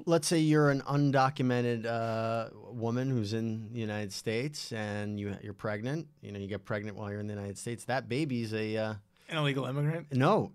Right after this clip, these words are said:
Speaker 1: that baby is a U S citizen, born
Speaker 2: Oh, uh,
Speaker 1: sti-,
Speaker 2: under
Speaker 1: you
Speaker 2: the,
Speaker 1: know?
Speaker 2: uh, yeah.
Speaker 1: So, so
Speaker 2: Did you say
Speaker 1: technically,
Speaker 2: dream-, is it dream-, the, it's a dreamer.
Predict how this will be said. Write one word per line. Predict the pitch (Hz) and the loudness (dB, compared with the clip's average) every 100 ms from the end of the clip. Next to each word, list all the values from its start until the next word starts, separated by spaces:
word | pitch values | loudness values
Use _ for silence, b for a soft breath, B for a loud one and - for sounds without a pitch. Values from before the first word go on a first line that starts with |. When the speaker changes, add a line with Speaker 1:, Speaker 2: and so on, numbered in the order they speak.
| 110 | -6
Speaker 1:
that | 123 | -2
baby | 143 139 135 | -2 -2 -2
is | 117 | -2
a | 120 | -2
U | 139 147 | 0 0
S | - | 0
citizen, | 185 202 - 92 82 | -2 -4 -4 -8 -6
born | 104 131 143 151 147 - | -4 -2 0 -2 -2 8
Speaker 2:
Oh, | 175 151 131 | 10 10 8
uh, | 139 143 | 0 2
Speaker 1:
sti-, | 165 | 4
Speaker 2:
under | 160 | 6
Speaker 1:
you | 147 | 6
Speaker 2:
the, | 151 | 6
Speaker 1:
know? | |
Speaker 2:
uh, | 147 139 135 | 6 4 2
yeah. | 147 | 4
Speaker 1:
So, | 147 175 165 - | 10 10 8 4
so | - 156 | 2 6
Speaker 2:
Did | |
you | 160 151 | 6 6
say | 185 | 4
Speaker 1:
technically, | 175 165 | 6 6
Speaker 2:
dream-, | 190 175 | 4 2
is | 147 | -2
it | 156 | -2
dream-, | 147 208 | 0 -2
the, | 156 147 | -2 -4
it's | 151 147 - | -4 -10 -10
a | |
dreamer. | 147 147 180 202 139 - | -10 -4 -2 0 -2 -10